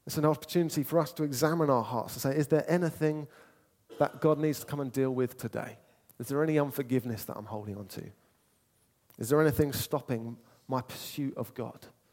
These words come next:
in my life?" And the way that we're gonna do it this morning is, in a moment, the band are gonna come up and just lead us in a time of worship and singing again.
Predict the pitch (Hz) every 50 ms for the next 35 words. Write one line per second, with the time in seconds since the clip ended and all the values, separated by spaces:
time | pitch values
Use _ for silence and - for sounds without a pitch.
0 | _ _ _ _ _ _ _ _ _ _ _ _ _ _ _ _ _ - - 113
1 | 110 110 107 101 104 98 90 95 - - - - - _ _ _ _ _ _ _
2 | _ _ _ _ _ _ _ _ _ _ _ _ _ _ _ _ _ _ _ _
3 | _ _ _ _ _ _ _ _ _ _ _ _ _ _ _ _ - - - 165
4 | 190 214 233 226 220 202 185 160 175 165 165 160 185 196 190 165 - - 160 151
5 | 147 147 147 143 143 127 107 90 - - - - 151 160 175 185 185 175 156 139
6 | - 175 170 175 165 151 - 165 156 139 - 160 165 170 165 - - - - -
7 | - - - - - _ _ _ - 139 135 139 - - 147 156 170 170 165 156
8 | 147 - 160 147 131 - - 151 151 151 147 123 113 120 131 143 151 147 139 -
9 | 156 151 - - - - _ - - _ _ - - 127 117 - - - 151 147
10 | 143 135 131 127 120 139 131 117 110 107 110